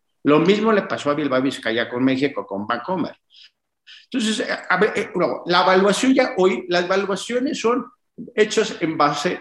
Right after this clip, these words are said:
a lo que va a pasar en el futuro, no lo que ha pasado en el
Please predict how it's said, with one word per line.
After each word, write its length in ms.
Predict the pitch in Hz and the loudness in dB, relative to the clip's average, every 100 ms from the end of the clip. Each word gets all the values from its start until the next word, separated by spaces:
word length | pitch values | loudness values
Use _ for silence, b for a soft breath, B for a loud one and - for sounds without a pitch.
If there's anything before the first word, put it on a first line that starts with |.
| - | -2
a 120 | 147 | 4
lo 200 | 151 160 | 6 6
que 120 | 170 | 4
va 80 | 170 | 2
a 120 | 180 | 2
pasar 320 | 170 160 165 160 | -2 -2 0 0
en 140 | 147 | 0
el 120 | 135 | 0
futuro, 440 | 110 131 - 147 135 | -2 -6 0 2 2
no 200 | 131 131 | 0 2
lo 160 | 131 | 0
que 80 | 131 | -2
ha 100 | - | -10
pasado 380 | - - 95 110 | -10 -6 -6 -4
en 80 | 110 | -4
el 220 | 92 | -6